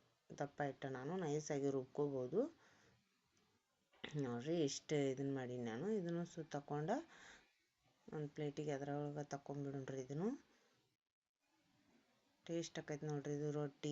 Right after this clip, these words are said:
ಚಪಾತಿ, ಸಜ್ಜಿ ರೊಟ್ಟಿ, ಬಿಸಿ ಅನ್ನಕ್ಕೂ ತುಪ್ಪ, ಸ್ವಲ್ಪ ಇದನ್ನ ಖಾರ ನೀಡ್ಕೊಂಡು ಉಂಡ್ರೂ ಟೇಸ್ಟ್, ಟೇಸ್ಟ್ ಆಕೈತಿ ರೀ ಫುಲ್. ಇವನ್ನ, ಇದನ್ನ ಎಲ್ಲಾನು ಇದ್ರೊಳಗೆ ಪ್ಲೇಟಿಗೆ ತಕ್ಕೊಂಡು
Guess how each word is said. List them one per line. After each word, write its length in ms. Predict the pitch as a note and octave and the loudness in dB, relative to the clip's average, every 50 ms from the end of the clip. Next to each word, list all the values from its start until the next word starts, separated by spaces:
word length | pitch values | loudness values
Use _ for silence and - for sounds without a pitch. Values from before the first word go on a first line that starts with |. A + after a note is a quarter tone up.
| D3+ C#3+ | 0 0
ಚಪಾತಿ, 600 | - D3+ D3 - - D3 C#3+ C#3+ C#3 - D3+ D3 D3 C#3+ | -2 -4 -6 0 2 2 2 2 0 -2 -2 -2 0 -2
ಸಜ್ಜಿ 360 | - - C#3+ C3+ C3+ D3 D3+ D3 | 0 -2 -2 -2 2 2 2 4
ರೊಟ್ಟಿ, 380 | D3 C#3+ C3+ - - D3 C#3+ D3 D3 D3 - - - - - - - - - - | 4 2 0 2 4 6 6 6 4 2 -2 -10 -18 -18 -16 -18 -2 -2 -2 0
ಬಿಸಿ 340 | E3 D#3+ D3+ D3 - - E3+ | 0 0 0 0 2 2 2
ಅನ್ನಕ್ಕೂ 380 | E3 D#3 D#3 D#3+ D#3 D3 D#3+ D#3+ D#3+ D3+ C#3+ | 4 4 2 0 0 0 0 0 0 -2 -2
ತುಪ್ಪ, 300 | - D#3+ D#3 - - D#3+ D3+ D3 D3 | -2 -4 -4 -2 0 2 2 2 2
ಸ್ವಲ್ಪ 280 | D3 - D#3 D3 C#3+ - | 0 0 -2 -2 0 -2
ಇದನ್ನ 220 | D3+ C#3+ D3+ D3+ D3 | -2 -2 -2 -4 -4
ಖಾರ 260 | - D#3 D3 D3 C#3+ D3 D3 | -2 0 0 2 2 2 2
ನೀಡ್ಕೊಂಡು 580 | D3 C#3+ C#3+ C#3+ - - - D3 D3 D3 D3 D3 - - - - - - - - - | 2 0 -2 -2 -6 -4 -2 -2 0 0 -2 -4 -6 -14 -16 -18 -18 -20 -16 -10 -6
ಉಂಡ್ರೂ 420 | E3 D#3+ D3+ D#3+ E3 E3+ G3 A3+ B3+ B3+ G#3 D3 C#3+ - - | -4 -2 0 0 2 4 4 4 4 2 0 -2 -4 -8 -10
ಟೇಸ್ಟ್, 400 | - D#3 C3+ C#3+ C#3+ - - D#3+ - - - C#3+ | -12 -12 -10 -10 -10 -6 -6 -6 -6 -6 -10 -6
ಟೇಸ್ಟ್ 320 | - D3+ C#3+ C#3 - - D3 | -2 -2 -2 -2 -2 -6 -8
ಆಕೈತಿ 300 | C#3 - C3+ B2+ - C#3 | -6 -6 -8 -8 -6 -8
ರೀ 80 | C#3 C3 | -8 -8
ಫುಲ್. 280 | - - D3 D3 D#3 G3 C#4 - - - - - - - - - - - - - - - - - - - - | -6 -4 -2 0 0 0 -2 -2 -8 -18 -20 -20 -20 -20 -20 -20 -20 -20 -20 -20 -20 -20 -20 -20 -20 -20 -10
ಇವನ್ನ, 280 | - - E3 E3 F3 F#3+ G#3 | -6 -4 -2 -2 0 0 2
ಇದನ್ನ 260 | G3+ F3 D#3+ D#3 D#3+ D#3 | 2 2 2 2 2 2
ಎಲ್ಲಾನು 320 | D3+ D3 D3 D3 D3 D#3 | 2 2 2 2 2 2
ಇದ್ರೊಳಗೆ 380 | D3+ D3 D3 D3+ D3+ D3 D3+ D3 | 2 2 2 0 0 -2 -2 -4
ಪ್ಲೇಟಿಗೆ 440 | - - D3+ D3 C#3 - D#3 D3 D3 | -2 0 0 0 0 0 -2 -2 2
ತಕ್ಕೊಂಡು 440 | - D3+ C#3+ - - D#3+ E3+ F#3 A#3+ | 0 0 0 0 -2 0 0 0 0